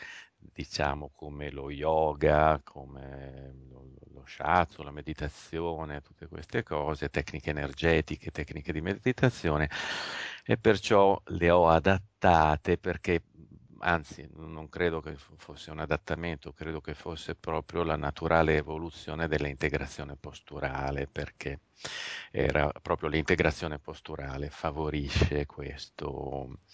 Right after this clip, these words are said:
eh, diciamo, eh, l-, l'approccio al mondo della meditazione. Per cui, eh, ho congiunto, eh, a-,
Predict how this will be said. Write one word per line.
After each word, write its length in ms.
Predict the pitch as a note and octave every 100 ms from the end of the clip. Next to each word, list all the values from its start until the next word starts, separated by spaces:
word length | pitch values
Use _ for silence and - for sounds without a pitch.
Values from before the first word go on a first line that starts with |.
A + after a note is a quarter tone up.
| - - -
eh, 120 | -
diciamo, 720 | C2 C#2 - C#2+ D2+ D2+ D2 - - - - -
eh, 600 | - D2+ C#2 C#2 C2+ C2+
l-, 80 | C#2+ - - D#2+
l'approccio 840 | D#2 - F2 D#2+ - - E2+ D#2
al 240 | D#2+ D2+
mondo 500 | D2 D2+ D2 D2+ C#2+
della 260 | C#2 C#2 C#2
meditazione. 840 | C#2 C2+ C#2 D2+ - - - - _
Per 120 | - F2
cui, 240 | G#2 G2 - - - - -
eh, 320 | F#2 F#2 F#2
ho 240 | G#2+ G#2 _
congiunto, 1500 | - G#2 G#2+ G2+ F2+ G#2 G2 F#2+ F2 - - G2 F#2+ G2 F#2 - -
eh, 760 | - E2 D#2 D#2 D#2 D#2 D2+ D2
a-, 260 | D2+ D#2+